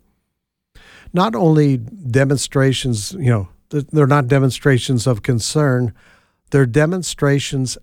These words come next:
celebrating, celebrating what the Hamas terrorists did to these unarmed Jewish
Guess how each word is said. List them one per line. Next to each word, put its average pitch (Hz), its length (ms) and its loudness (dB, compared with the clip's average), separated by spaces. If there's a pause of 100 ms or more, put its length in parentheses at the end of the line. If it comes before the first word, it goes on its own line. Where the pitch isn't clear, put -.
celebrating, 143 1300 0 (760)
celebrating 160 920 0
what 147 160 0
the 139 120 0
Hamas 131 560 0
terrorists 143 640 -4
did 139 360 -2
to 139 160 -4
these 123 480 -2 (640)
unarmed 143 800 2 (380)
Jewish 139 600 0